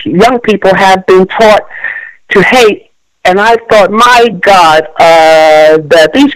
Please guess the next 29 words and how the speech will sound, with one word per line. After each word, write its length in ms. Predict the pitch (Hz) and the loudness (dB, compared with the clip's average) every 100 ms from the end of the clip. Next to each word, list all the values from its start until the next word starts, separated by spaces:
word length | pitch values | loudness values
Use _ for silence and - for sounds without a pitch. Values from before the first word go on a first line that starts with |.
| - | 0
kids 160 | 233 - | 0 0
are 80 | 180 - | -4 -2
probably 520 | 208 208 202 175 165 | 0 0 -2 -2 -2
hearing 540 | 165 - 262 277 220 170 - | -2 -2 0 2 2 0 0
this 140 | 160 - 156 | 0 0 0
about 240 | 165 165 160 - - - - - - | 2 0 -2 -6 -6 -6 -8 -14 -4
Lincoln 920 | 214 247 220 - 170 160 160 160 156 151 | 0 0 0 0 0 2 2 2 2 2
and 180 | 147 156 202 | 2 2 0
Washington, 480 | 208 185 170 160 165 - - | 0 -4 0 0 0 -6 -6
uh, 360 | 160 175 165 165 151 - | -2 0 2 0 -4 -12
hearing 360 | - 285 254 226 | -2 0 2 2
all 220 | - 214 202 | 2 2 2
this 120 | 208 208 240 | 0 0 -2
good 120 | 240 | -2
stuff 200 | - 220 - 170 | 0 -2 -2 -2
about 340 | 180 202 202 | 0 0 0
them. 260 | 208 202 190 | 0 0 0
They 300 | 208 233 240 175 | 0 2 2 0
are 80 | 175 | 0
probably 280 | 226 226 202 190 | -2 0 0 0
hearing 260 | 262 269 208 196 | 2 2 0 0
this 120 | 196 - 262 | -4 -4 0
for 240 | 254 214 196 196 - - - _ - | 2 4 2 -2 -14 -20 -20 _ -4
the 60 | 202 - | -2 0
first 220 | 254 240 | -2 -2
time." 360 | - 233 175 139 - - - 240 | -2 0 0 -2 -6 -6 0 0
And 180 | 233 - | 0 -2
so 280 | 233 220 - - 285 | 0 0 -2 -4 -2
after 280 | 339 - | -4 -2